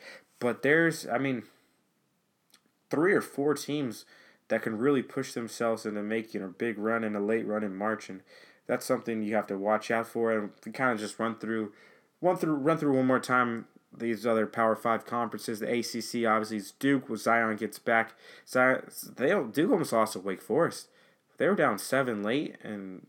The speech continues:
they were looking like they weren't gonna win at all, but they pull out that one-point victory at home, too. If a loss at home to Wake Forest would have happened, man,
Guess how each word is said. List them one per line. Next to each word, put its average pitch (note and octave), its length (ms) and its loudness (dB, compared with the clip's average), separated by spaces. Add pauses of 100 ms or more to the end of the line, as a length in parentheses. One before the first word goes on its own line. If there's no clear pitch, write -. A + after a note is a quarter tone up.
they A#2 120 0
were D3+ 140 4
looking G#2+ 320 -2
like G2 160 -4
they A2+ 100 0
weren't A#2+ 240 -2
gonna G2+ 180 -2
win G#2 180 -2
at F#2+ 100 -2
all, C#3+ 180 4
but F2 120 -8
they F#2+ 80 -2
pull C3+ 200 -2
out C3 160 0
that G2+ 160 -2
one-point A2+ 480 -4
victory A2+ 440 -2 (280)
at - 200 6
home, C3 260 0
too. C3+ 400 0 (280)
If G2+ 140 -8
a G#2+ 60 -2
loss A2 520 2
at G#2+ 160 0
home C3 300 -2
to G#2+ 80 2
Wake G#2+ 260 2
Forest A#2 380 0
would G#2 80 -2
have F#2+ 120 -6
happened, A2 440 -2
man, G2 280 -4